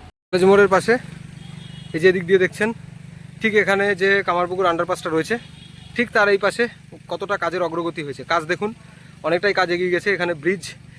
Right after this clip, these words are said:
নির্মাণের কাজ চলছে, ব্রিজের যে বেস ঢালাইগুলো করা হচ্ছে এবং পিলার রেডি করা হচ্ছে। তারপরে গার্ডার, আহ, সেটিং হবে সম্ভবত। এখান থেকে যে ভূতির খাল রয়েছে সেই খালের জলটা বেরিয়ে যাবে। আর উপর থেকে রেলপথ।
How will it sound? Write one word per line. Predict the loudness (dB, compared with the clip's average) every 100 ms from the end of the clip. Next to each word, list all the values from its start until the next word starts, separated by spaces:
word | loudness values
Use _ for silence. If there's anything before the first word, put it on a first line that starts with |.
| -20 -6
নির্মাণের | -2 2 2 2
কাজ | -2
চলছে, | -4 -4 -4
ব্রিজের | -4 -4 0 0 0
যে | -2
বেস | 0 -2
ঢালাইগুলো | -2 -2 0 0 0
করা | 0
হচ্ছে | 0 0 -2
এবং | -2 -4
পিলার | -2 0 0
রেডি | -2 -4
করা | 0 0
হচ্ছে। | 0 -6 -12 -16 -20 -20 -8
তারপরে | -6 -4 0
গার্ডার, | 2 4 2 0
আহ, | -2 -4
সেটিং | -8 -8
হবে | -6 -8
সম্ভবত। | -8 -8 -6 -6
এখান | -8 -8 -8
থেকে | -8 -10
যে |
ভূতির | -10 -10 -14
খাল | -12 -10 -8
রয়েছে | -8 -10
সেই | -14
খালের | -14 -10 -8
জলটা | -6 -4 -4
বেরিয়ে | -4 -4
যাবে। | -6 -8 -12 -18 -20 -20 -20 -12
আর | -6 -4
উপর | -4 -6
থেকে | -8 -6 -2
রেলপথ। | -2 -2 -4